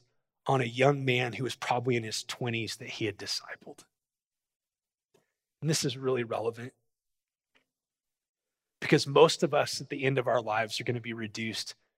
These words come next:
to that kind of dependence. We're gonna need family and hospice workers, doctors and nurses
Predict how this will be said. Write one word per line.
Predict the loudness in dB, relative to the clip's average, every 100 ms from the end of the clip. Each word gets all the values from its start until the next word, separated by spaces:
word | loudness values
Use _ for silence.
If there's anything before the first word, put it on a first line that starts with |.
| _
to | -4
that | -4 -4 -6
kind | -8
of | -10
dependence. | -12 -14 -14 -18 -12 -10 -10 _ _ _ _ _ _ _ _ _ _ _ _ _ _ _ _ _ -20 _ _
We're | 2
gonna | 4 4
need | 2 -4
family | -6 -2 0 0 -2 -8 -12 _ _ _ _ _ _ _ _ _ _ _ _ _ _ _ _
and | -8
hospice | -2 0 0 -4 -4 0
workers, | 0 0 -6 -8 -12 _ _ _ _ _ _ _ _ _ _ _ _ _ _ 4
doctors | 4 4 -2 -4
and | -4
nurses | -2 -2 -2 -4 -8